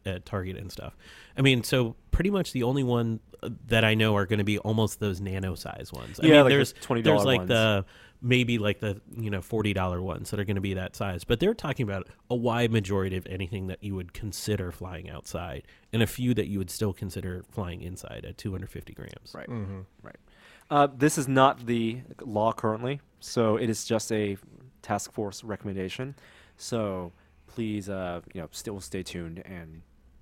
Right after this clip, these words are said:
Speaker 2: you know,
Speaker 1: Yeah,
Speaker 2: be careful.
Speaker 1: the only thing I'm worried about with this is that, um, I, I mean, it's a recommendation, so we have no sort of, you know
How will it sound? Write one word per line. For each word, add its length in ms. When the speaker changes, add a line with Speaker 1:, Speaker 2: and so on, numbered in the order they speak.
Speaker 2:
you 120
know, 40
Speaker 1:
Yeah, 40
Speaker 2:
be 100
careful. 400
Speaker 1:
the 120
only 180
thing 180
I'm 140
worried 240
about 240
with 160
this 280
is 180
that, 440
um, 440
I, 180
I 100
mean, 180
it's 160
a 40
recommendation, 760
so 140
we 180
have 180
no 680
sort 220
of, 180
you 140
know 100